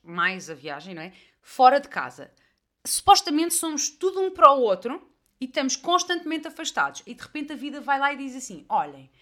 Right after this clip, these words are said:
agora vocês vão poder ter aqui dois aninhos, na altura nem sabíamos quanto tempo é que era, não é? Mas enfim, vão poder ter aqui um bom período de tempo em que vão poder estar juntos.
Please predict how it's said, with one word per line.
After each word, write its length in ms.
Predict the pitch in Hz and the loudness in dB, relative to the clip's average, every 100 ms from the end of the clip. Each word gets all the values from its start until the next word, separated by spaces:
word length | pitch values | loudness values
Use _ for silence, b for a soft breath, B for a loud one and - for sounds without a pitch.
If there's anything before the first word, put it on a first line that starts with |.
| b b b | b b b
agora 460 | - 233 240 359 381 | -4 2 8 10 8
vocês 320 | 359 349 269 | 0 -4 -8
vão 160 | 226 285 | -8 -8
poder 300 | 247 208 190 | -8 -8 -8
ter 120 | 262 | -8
aqui 220 | 247 190 | -10 -10
dois 400 | 180 233 320 269 | -10 -6 -6 -6
aninhos, 760 | 262 233 185 156 160 240 - - _ | -6 -4 -6 -8 -12 -14 -18 -20 _
na 140 | - | -20
altura 260 | 151 165 165 | -18 -16 -16
nem 100 | 165 | -16
sabíamos 320 | - 170 160 | -16 -18 -16
quanto 180 | 175 165 | -16 -16
tempo 160 | 165 | -16
é 60 | 156 | -16
que 120 | - | -16
era, 120 | 147 | -16
não 100 | 202 | -14
é? 60 | 160 | -16
Mas 160 | 175 156 | -16 -20
enfim, 180 | 151 - b b b | -20 -20 b b b
vão 100 | 247 | -12
poder 160 | 240 277 | -10 -6
ter 140 | 262 | -4
aqui 200 | 254 220 | -4 -8
um 180 | 208 196 | -4 -4
bom 360 | 170 349 453 | 2 2 2
período 420 | - 339 302 294 - | 0 2 4 2 -4
de 80 | |
tempo 480 | - 202 180 - 269 _ _ | -14 -12 -12 -12 -20 _ _
em 140 | - 302 | -14 -12
que 80 | 269 | -2
vão 240 | 349 349 | 0 0
poder 280 | 349 311 370 | -2 -2 0
estar 320 | - 370 392 | 2 4 4
juntos. 600 | 349 359 415 392 - - | 2 2 2 0 -6 -8